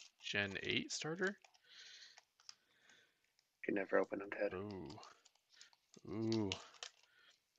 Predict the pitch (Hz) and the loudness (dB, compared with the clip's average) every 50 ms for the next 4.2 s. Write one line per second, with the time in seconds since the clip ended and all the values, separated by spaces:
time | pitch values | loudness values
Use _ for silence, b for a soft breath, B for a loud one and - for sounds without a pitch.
0 | - - 110 110 113 113 107 101 95 95 B B B B B - - - - 113 | -6 -2 0 2 2 2 2 2 -2 -4 B B B B B -20 -20 0 6 8
1 | 110 113 113 - - 107 101 95 - - - - b b b b b b b _ | 8 8 8 8 10 10 10 8 6 2 -4 -18 b b b b b b b _
2 | _ _ _ _ _ _ - - - - 104 95 92 95 90 90 90 - 104 107 | _ _ _ _ _ _ -20 -12 -6 -2 -2 2 4 4 4 4 4 2 0 2
3 | - - 110 107 113 104 98 98 - - 98 92 92 - 92 92 90 - - 95 | 2 4 4 4 4 4 2 2 4 6 4 4 6 4 4 2 2 2 2 4
4 | 92 92 92 | 4 4 4